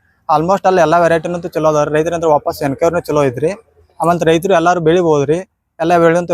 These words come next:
ವೆರೈಟಿನೂ ಅದಾವ ರೀ. ಆಮೇಲೆ ಮಾರಿಗೋಲ್ಡ್ ಅಲ್ಲಿ ಟ್ರಾನ್ಸ್‌ಪೋರ್ಟ್‌ಗಾಗಲಿ, ಆಮೇಲೆ ಹೂ ಗಟ್ಟಿನೂ ಬರ್ತಾವ ರೀ, ಟ್ರಾನ್ಸ್‌ಪೋರ್ಟ್‌ಗೂ ನಡೀತೈತೆ ರೀ, ಎಲ್ಲ ಮಾರ್ಕೆಟ್‌ಗೂ ನಡೆಯುವಂಥ ವೆರೈಟಿನೂ ಅದಾವ ರೀ. ಮತ್ತು ಇಲ್ಲಿ ನಮ್ಮ ಸುತ್ತಮುತ್ತಲಿನ ಭಾಗದ ರೈತರೆಲ್ಲ ಬೆಳಗಾವಿ ಮತ್ತು ಬಾಂಬೆ ಕ-, ಕಳಿಸ್ತಾರೆ ರೀ. ಅಲ್ಲೂ ಮಾರ್ಕೆಟಿಂಗು ಚಲೋ ಐತ್ರಿ, ಮಾರ್ಕೆಟಿಂಗು ಮಾಡ್ಬೋದು. ನಮ್ಮ ರೈತರೆಲ್ಲ ಕೇಳ್ಕೊತ ಬಂದಿದ್ದಾರೆ ಈಗಾಗಲೇ ರೀ.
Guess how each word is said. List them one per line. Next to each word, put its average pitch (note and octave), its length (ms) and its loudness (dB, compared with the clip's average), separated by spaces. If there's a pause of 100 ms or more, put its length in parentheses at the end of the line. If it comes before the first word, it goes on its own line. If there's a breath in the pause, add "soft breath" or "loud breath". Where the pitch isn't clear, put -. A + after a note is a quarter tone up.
ವೆರೈಟಿನೂ D#3 360 0
ಅದಾವ C#3+ 160 0
ರೀ. E3 80 0
ಆಮೇಲೆ E3 360 -2
ಮಾರಿಗೋಲ್ಡ್ E3+ 400 0
ಅಲ್ಲಿ F3 140 -4
ಟ್ರಾನ್ಸ್‌ಪೋರ್ಟ್‌ಗಾಗಲಿ, E3+ 640 -4
ಆಮೇಲೆ E3+ 360 -6 (260)
ಹೂ F3+ 140 -2
ಗಟ್ಟಿನೂ E3 340 0
ಬರ್ತಾವ E3 320 0
ರೀ, E3+ 80 -6
ಟ್ರಾನ್ಸ್‌ಪೋರ್ಟ್‌ಗೂ D#3 540 -4
ನಡೀತೈತೆ D#3 340 -4
ರೀ, E3 100 2
ಎಲ್ಲ D3+ 120 2
ಮಾರ್ಕೆಟ್‌ಗೂ D#3 460 -2
ನಡೆಯುವಂಥ D#3 380 -2
ವೆರೈಟಿನೂ C#3+ 340 -4
ಅದಾವ C3+ 180 -2
ರೀ. D#3 140 -4 (560)
ಮತ್ತು E3+ 140 -2
ಇಲ್ಲಿ F#3 120 2
ನಮ್ಮ F3+ 160 -2
ಸುತ್ತಮುತ್ತಲಿನ F3+ 420 -4
ಭಾಗದ E3+ 240 2
ರೈತರೆಲ್ಲ E3+ 380 0
ಬೆಳಗಾವಿ D#3+ 420 2
ಮತ್ತು E3+ 200 -4
ಬಾಂಬೆ D3+ 240 -4
ಕ-, D3+ 220 -8
ಕಳಿಸ್ತಾರೆ D3 400 -4
ರೀ. E3+ 80 -10 (380)
ಅಲ್ಲೂ F#3+ 200 2
ಮಾರ್ಕೆಟಿಂಗು F3+ 520 -2
ಚಲೋ F3+ 220 -4
ಐತ್ರಿ, F3+ 180 -8
ಮಾರ್ಕೆಟಿಂಗು E3+ 520 -4
ಮಾಡ್ಬೋದು. D#3+ 360 0
ನಮ್ಮ D#3 140 -2
ರೈತರೆಲ್ಲ D#3 340 -2
ಕೇಳ್ಕೊತ D3 360 -8
ಬಂದಿದ್ದಾರೆ C#3+ 340 -2
ಈಗಾಗಲೇ C3 300 -2
ರೀ. D3 120 -10